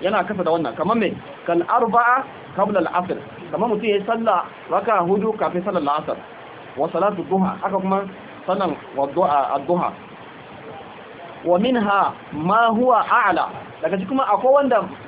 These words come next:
darajarsa kuma yana sama da haka. Kaman me? Yace, "Ka salatin layl,"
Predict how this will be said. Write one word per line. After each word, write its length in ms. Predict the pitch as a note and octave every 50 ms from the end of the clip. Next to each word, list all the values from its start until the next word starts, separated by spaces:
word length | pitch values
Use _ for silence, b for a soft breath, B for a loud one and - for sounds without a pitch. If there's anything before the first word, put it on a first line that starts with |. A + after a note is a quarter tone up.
| - - - - - -
darajarsa 500 | - G#3+ B3+ C4 A#3 A#3+ G3+ F#3 G3+ -
kuma 180 | F#3 G#3 A3 A3
yana 280 | A3+ A#3+ A#3 G#3 F3 -
sama 220 | - A3 G#3 F#3+ F3+
da 80 | D3+
haka. 240 | D#3 F3+ F3 - B2 - - - - - - - - - - - - - - - - -
Kaman 280 | E3 F#3 A3+ A#3+ A3+ G#3
me? 140 | E3 A#2+ - - - - - - - -
Yace, 220 | F3 F#3 G#3+ G#3 -
"Ka 100 | - D#3 - -
salatin 380 | - D#3+ F3 F3+ F3 C#3+ D3 D#3+
layl," 180 | D#3 D3 A2+